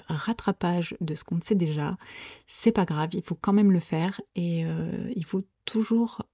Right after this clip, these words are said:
être dans ce, dans ce mood, en fait, d'apprentissage. Il faut apprendre jusqu'à la fin de ses jours.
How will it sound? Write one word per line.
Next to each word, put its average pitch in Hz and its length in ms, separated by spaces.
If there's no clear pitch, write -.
être - 420
dans 165 340
ce, 160 500
dans 180 160
ce - 140
mood, 196 320
en 170 120
fait, 180 200
d'apprentissage. 175 760
Il 175 100
faut - 260
apprendre 185 520
jusqu'à 208 420
la 254 120
fin 208 360
de 190 80
ses 190 180
jours. 165 220